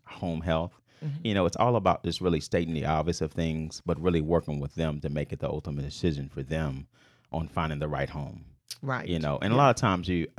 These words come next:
Speaker 1: for me, it's more or less put it in terms of dollars and cents.
Speaker 2: Right.
Speaker 1: You know, I'm
Speaker 2: Yeah.
Speaker 1: really more of a dollars and cents guy and then move on. So it's like, wow, okay, this kitchen, um, what you're telling me is gonna need some upgrades.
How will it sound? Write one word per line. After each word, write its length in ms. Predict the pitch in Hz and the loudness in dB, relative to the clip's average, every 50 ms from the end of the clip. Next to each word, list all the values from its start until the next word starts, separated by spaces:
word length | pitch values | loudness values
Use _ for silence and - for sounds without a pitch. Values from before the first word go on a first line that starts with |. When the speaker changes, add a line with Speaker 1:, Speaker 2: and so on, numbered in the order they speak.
| - - | -14 -6
Speaker 1:
for 160 | - - 101 | -2 -2 0
me, 200 | 101 117 117 107 | 2 2 4 4
it's 140 | 90 - - | 2 2 0
more 160 | 95 92 90 | -2 0 2
or 60 | 87 | 4
less 240 | 85 82 82 78 - | 4 4 4 2 2
put 160 | - - 101 | 0 -2 0
it 100 | 87 82 | 0 0
in 200 | 80 80 78 73 | -2 -2 -4 -6
terms 380 | 73 - 87 82 82 78 73 73 | -4 -4 -4 -4 -4 -4 -6 -6
of 120 | 73 69 | -6 -4
dollars 360 | 67 82 71 76 76 69 73 | -2 -2 0 0 -2 -4 -4
and 120 | 71 71 71 | -6 -8 -6
cents. 420 | - - 73 - - _ - - _ _ _ - | -4 -4 -6 -6 -8 _ -20 -20 _ _ _ -6
Speaker 2:
Right. 260 | - 151 143 143 139 - - | -4 -4 -2 -4 -6 -6 -4
Speaker 1:
You 140 | 95 92 87 | -2 0 0
know, 80 | 82 | 0
I'm 100 | 82 101 - | 0 2 4
Speaker 2:
Yeah. 60 | - | 4
Speaker 1:
really 180 | - 104 98 95 | 4 6 4 4
more 280 | 87 98 95 90 87 | 2 0 0 0 0
of 60 | 85 | 0
a 40 | 85 | 0
dollars 420 | 78 76 95 87 90 92 90 82 90 | 0 2 2 4 4 4 2 2 -2
and 140 | 85 78 | -4 -4
cents 300 | - - 95 87 85 - | -2 -2 -2 -2 -2 0
guy 360 | - 98 90 90 87 87 87 - | 2 4 4 6 6 4 2 2
and 120 | - 85 85 | 0 -2 -2
then 120 | 82 80 82 | -2 -2 0
move 220 | 85 85 85 76 | 0 0 0 0
on. 360 | 82 85 87 87 87 90 90 - | 0 0 0 0 -2 -4 -4 -2
So 200 | - 98 85 82 | 0 0 0 0
it's 120 | 82 - | 0 2
like, 220 | 85 78 76 - | 2 2 2 2
wow, 320 | 73 78 90 90 87 87 80 - - | 2 2 4 6 6 6 4 2 0
okay, 360 | 87 - 90 80 78 76 76 - _ - - _ _ _ - | 0 2 2 2 2 0 -2 -6 _ -20 -20 _ _ _ 0
this 220 | 95 92 - - | 0 0 0 0
kitchen, 760 | - - 120 98 - - 95 87 87 87 85 85 82 82 - - _ _ _ _ _ - | 0 2 2 2 2 0 0 2 2 2 0 -2 -4 -8 -10 -16 _ _ _ _ _ -2
um, 520 | 80 78 78 76 71 71 71 73 76 78 _ _ _ _ | 0 2 2 2 0 -2 -2 -6 -8 -14 _ _ _ _
what 180 | - 95 90 - | -2 0 0 0
you're 100 | 98 85 | 0 0
telling 240 | - 104 90 87 85 | 2 4 4 4 4
me 80 | 85 | 2
is 100 | 80 78 | 0 0
gonna 160 | - 90 78 78 | -2 -2 -2 -2
need 160 | 80 78 73 | -2 -4 -4
some 120 | - 82 - | -4 -4 0
upgrades. 520 | - 160 - - - 85 73 65 62 - | 0 0 0 0 -2 -2 0 -2 -2 -4